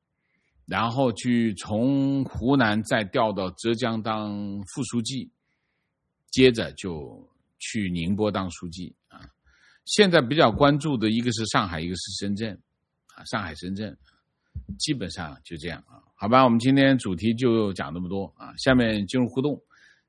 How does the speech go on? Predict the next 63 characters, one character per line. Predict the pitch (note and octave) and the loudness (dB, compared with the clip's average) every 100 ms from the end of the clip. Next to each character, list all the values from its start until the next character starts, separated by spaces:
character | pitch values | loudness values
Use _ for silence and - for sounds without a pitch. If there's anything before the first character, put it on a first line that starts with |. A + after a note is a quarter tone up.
| - | -2
进 | D3+ | 2
入 | C#3+ | 2
互 | D3+ | 2
动 | D3 C#3+ | 0 0
之 | - B2+ | 0 -2
前 | A2+ A2 | 0 2
温 | C3+ | 2
馨 | A#2+ C3 | 2 2
提 | A#2+ G2+ | 0 -2
示， | G#2+ - C3 - _ _ | -2 -4 -4 -8 _ _
请 | - E2+ D#2+ | -6 -4 2
大 | B2 | 2
家 | A#2+ B2 | 4 2
点 | A#2+ E2 C2 | 0 -6 0
赞， | C3+ C3+ - _ _ _ _ _ _ | 2 2 2 _ _ _ _ _ _
请 | - F#2+ | -6 -6
新 | E2 B2+ | 0 2
来 | B2+ | 4
的 | A#2+ | 4
网 | G#2 A#2+ | 2 2
友 | G#2+ | 2
订 | D#2 A#2+ A2 | 0 2 4
阅， | C3+ A#2+ - _ | 4 2 -2 _
请 | - E2 E2+ | -14 -8 -4
大 | G#2+ | -2
家 | A2 | -2
加 | G2+ C3 | 2 4
入 | C#3 C3 | 4 2
我 | |
们 | E2 | -2
的 | A#2+ | -6
会 | - A#2+ | -6 -4
员 | F#2 F2+ | -4 -4
支 | D3 | -4
持 | C3 G#2 | -4 -4
我 | D2 | -6
们， | - _ _ _ _ _ _ _ | -12 _ _ _ _ _ _ _
做 | - C3+ | 0 2
更 | C3+ | 2
好 | G2+ | 0
的 | D#2+ | -4
节 | D#2 D2+ | -6 -6
目 | E2+ D3+ C#3+ - | -2 -2 -2 -8
啊。 | B1 - _ | -20 -20 _
<clears throat> | D#3 E3 G#2 - _ _ _ _ _ _ _ _ _ _ _ _ _ _ _ _ - _ _ | -6 -6 -8 -12 _ _ _ _ _ _ _ _ _ _ _ _ _ _ _ _ -20 _ _
情 | - C3 D3+ | -4 0 2
况， | F3+ C#3 A2+ | 4 2 0
上 | - E3+ | 0 2
个 | C#3 | 0
节 | A2+ | 0
目 | B2+ C#3 | 0 0
讲 | A#2 F#2 | 0 -2
美 | F2+ F#2 | -2 -2
国 | A2 | -2
警 | B2 G2+ | 0 -2
察 | E2+ G2 A2 | -2 -4 -4
给 | G#2+ F#2+ F2+ | -2 -4 -2
外 | G#2 C3+ | 2 2
卖 | A#2+ | 2
小 | A2+ F2+ D#2 | -2 -4 -6
哥 | F#2+ G#2+ | -4 -2
募 | C3 A#2+ | 0 0
捐 | A#2 B2 B2 | 0 0 -2